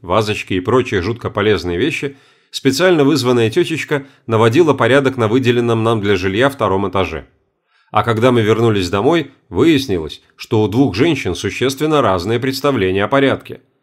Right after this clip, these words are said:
Пришлось все переставлять, перевешивать и переделывать, зато спать мы легли с осознанием выполненного долга. А что у дежурившей внизу у мониторов пары бойцов полночи скрипело над головой, это их проблемы.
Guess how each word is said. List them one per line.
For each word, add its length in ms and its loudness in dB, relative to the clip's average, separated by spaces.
Пришлось 380 0
все 200 2
переставлять, 680 -2
перевешивать 680 -2
и 120 0
переделывать, 800 -2
зато 280 -2
спать 300 -2
мы 100 -2
легли 440 -2
с 120 -6
осознанием 680 0
выполненного 640 0
долга. 400 -4
А 100 -2
что 200 0
у 60 2
дежурившей 640 2
внизу 360 0
у 40 4
мониторов 640 0
пары 240 2
бойцов 480 0
полночи 380 0
скрипело 540 -2
над 200 -2
головой, 520 2
это 260 -2
их 200 0
проблемы. 500 -2